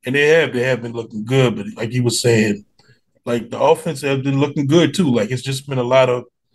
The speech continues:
kind of meat and butter, like, meat and potatoes type stuff.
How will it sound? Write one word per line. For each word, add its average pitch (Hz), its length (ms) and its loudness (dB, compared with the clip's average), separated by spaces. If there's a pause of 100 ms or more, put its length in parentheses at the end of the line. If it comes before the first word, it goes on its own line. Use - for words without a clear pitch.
(420)
kind 143 240 0
of 120 100 -6
meat 139 180 -2
and 123 120 -6
butter, 131 480 0
like, 107 180 -10
meat 143 140 0
and 131 80 -6
potatoes 131 460 -2
type - 220 -2
stuff. 117 300 0